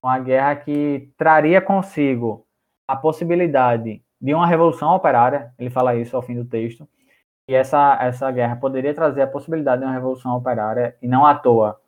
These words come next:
a Revolução Russa surge no seio da Primeira Guerra Mundial. Então, vejam, no início a gente falou sobre método.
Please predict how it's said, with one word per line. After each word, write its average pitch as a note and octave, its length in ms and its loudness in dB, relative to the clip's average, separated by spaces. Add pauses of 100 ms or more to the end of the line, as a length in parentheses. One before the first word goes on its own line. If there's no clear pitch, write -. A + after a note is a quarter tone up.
(100)
a A#2+ 80 -4
Revolução B2+ 400 0
Russa A#2+ 340 -4
surge D3+ 420 0
no C3+ 220 -10
seio C#3 260 2
da D#3+ 100 2
Primeira B2+ 260 -6
Guerra A#2 160 -2
Mundial. A#2 460 -4 (480)
Então, F#3+ 260 2
vejam, C3 280 6
no D3+ 140 -2
início F3 280 0
a E3 40 4
gente E3+ 120 -2
falou E3 200 6
sobre F3 260 2
método. A#2+ 560 0